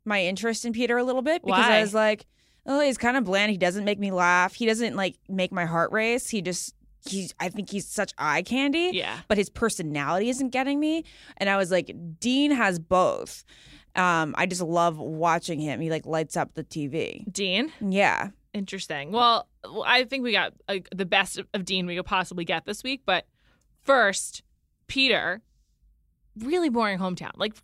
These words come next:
Speaker 2: come up with a good activity.
Speaker 1: Really boring hometown.
Speaker 2: Like, uh, you could have done that literally anywhere. Like, there was nothing specific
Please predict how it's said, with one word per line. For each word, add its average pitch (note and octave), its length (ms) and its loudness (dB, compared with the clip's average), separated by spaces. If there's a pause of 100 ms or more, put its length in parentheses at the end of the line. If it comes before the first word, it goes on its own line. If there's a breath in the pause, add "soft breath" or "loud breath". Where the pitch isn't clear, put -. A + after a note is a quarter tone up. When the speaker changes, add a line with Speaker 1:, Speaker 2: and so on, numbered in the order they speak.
Speaker 2:
come - 180 -6
up C5 60 4
with C5 100 -2
a F#4+ 40 -2
good D#4+ 160 2
activity. A#3 540 2
Speaker 1:
Really B3 380 6
boring E3+ 300 2
hometown. C#3 400 -4
Speaker 2:
Like, B3+ 180 2 (100)
uh, - 140 2
you D4 180 -2
could G4+ 120 4
have E4+ 80 0
done D4 180 4
that C4 180 2
literally A3+ 400 2
anywhere. F3 460 -2
Like, A#3 120 2
there C4+ 100 6
was C4+ 120 2
nothing C4+ 340 2
specific A#3+ 880 -2